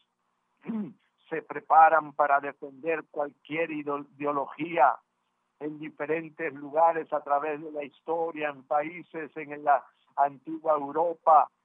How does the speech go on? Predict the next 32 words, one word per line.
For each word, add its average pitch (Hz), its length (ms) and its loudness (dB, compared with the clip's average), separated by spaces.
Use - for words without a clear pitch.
o 147 140 -2
en 151 140 -4
la 147 60 -4
antigua 156 480 0
América 160 640 0
o 147 140 2
Sudamérica. 156 920 2
Han 156 200 6
habido 156 460 2
héroes 151 520 -2
que 147 120 0
han 170 180 4
luchado 170 600 4
por 160 200 -4
la 151 180 4
ideología 151 800 -4
de 151 160 -8
su - 180 -16
lugar, 143 580 4
de 147 220 -6
sus 143 260 -14
razas, 151 840 4
por 139 260 -8
su 143 160 -12
lengua, 156 680 0
defendían 151 680 -6
su 147 160 -16
sangre 175 480 -2
hasta 131 380 -4
el 123 140 -14
último 160 580 -8
aliento. 135 760 -8